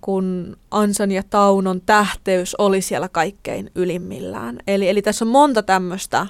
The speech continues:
osatekijää. Ja esimerkiksi toi puolitoista miljoonaa katsojamäärä, niin sehän on arvio. Ei, meillä ei ole mitään tietoa siitä, mitä ne on ne oikeat katsojamäärät olleet.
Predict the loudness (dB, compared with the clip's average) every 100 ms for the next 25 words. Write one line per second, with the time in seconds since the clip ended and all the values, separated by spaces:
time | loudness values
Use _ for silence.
0 | -4 4 4 4 0 -4 -6 -4 -2 -4
1 | -6 -18 -18 -18 -2 4 6 4 4 2
2 | 2 4 4 6 6 6 4 -2 -2 -2
3 | 0 0 0 -2 0 0 0 -2 0 0
4 | 0 0 -2 -2 0 2 2 4 2 0
5 | -4 -2 0 0 0 2 2 0 -2 -2
6 | -4 -4 -6 -6 -6 -6 -8 -10 -8 -8
7 | -6 -8 -10 -10 -14 -12 -2 0 0 -4
8 | -4 -4 -4 -4 -4 -4 -6 -8 -12 -18
9 | -20 -4 4 6 6 2 -2